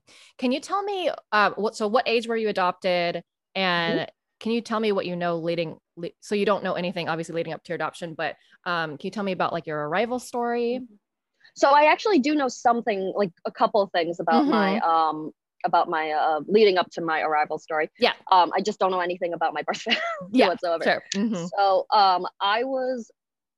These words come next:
Speaker 2: we'll, we'll go ahead and assume that I was, um, born in Wuhu in, um, Anhui province, which is a pretty industrial city from what Google told me. <laughs>
Speaker 1: Yeah.
Speaker 2: Um, and I was found in a movie theater called, uh, Lisheng,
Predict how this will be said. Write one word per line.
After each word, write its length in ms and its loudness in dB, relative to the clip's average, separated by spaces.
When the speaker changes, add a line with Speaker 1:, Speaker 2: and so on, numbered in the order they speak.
Speaker 2:
we'll, 320 4
we'll 160 0
go 160 4
ahead 160 -2
and 180 -6
assume 320 -6
that 100 0
I 120 2
was, 260 -4
um, 300 0
born 320 2
in 320 -4
Wuhu 380 2
in, 160 2
um, 200 2
Anhui 380 0
province, 460 2
which 160 -4
is 100 0
a 60 2
pretty 220 4
industrial 420 2
city 320 2
from 320 -2
what 160 4
Google 300 4
told 280 0
me. 160 6
<laughs> 100 4
Speaker 1:
Yeah. 240 0
Speaker 2:
Um, 440 4
and 440 2
I 160 4
was 240 -2
found 440 2
in 200 -2
a 40 -2
movie 360 -2
theater 280 0
called, 380 2
uh, 380 0
Lisheng, 640 -2